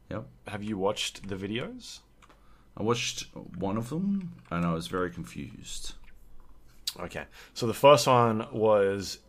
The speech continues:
Speaker 2: it looks like a, uh, another trap hero, a defender,
Speaker 1: Yeah.
Speaker 2: from what I
Speaker 1: Yeah.
Speaker 2: can tell.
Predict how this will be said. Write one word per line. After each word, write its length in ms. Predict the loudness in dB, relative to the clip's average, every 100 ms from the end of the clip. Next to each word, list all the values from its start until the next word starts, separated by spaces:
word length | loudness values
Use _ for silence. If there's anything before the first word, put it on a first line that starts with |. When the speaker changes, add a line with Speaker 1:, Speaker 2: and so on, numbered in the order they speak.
| -8
Speaker 2:
it 160 | -6 -4
looks 260 | -4 0
like 220 | 0 0 -2
a, 260 | -4 -2 -2
uh, 320 | -2 -4 -8 -12 -20 _ -10
another 240 | -6 -6
trap 320 | -6 -4 -6 -4
hero, 300 | -6 -6 -10 -18 -18 -10
a 80 | -8
defender, 480 | -6 -4 -4 -6 -10
Speaker 1:
Yeah. 260 | -6 -4 -4 -8 -18 -12
Speaker 2:
from 120 | -4
what 100 | -2
I 40 |
Speaker 1:
Yeah. 60 | -2
Speaker 2:
can 120 | -4
tell. 260 | -8 -10